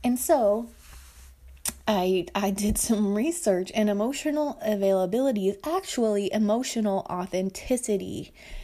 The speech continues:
So it's being willing to be vulnerable. I'm so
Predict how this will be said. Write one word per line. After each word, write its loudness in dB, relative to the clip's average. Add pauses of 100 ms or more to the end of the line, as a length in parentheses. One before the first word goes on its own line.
(120)
So 0 (720)
it's -4 (200)
being 2
willing 2
to -2
be 0
vulnerable. 0 (340)
I'm 2
so 0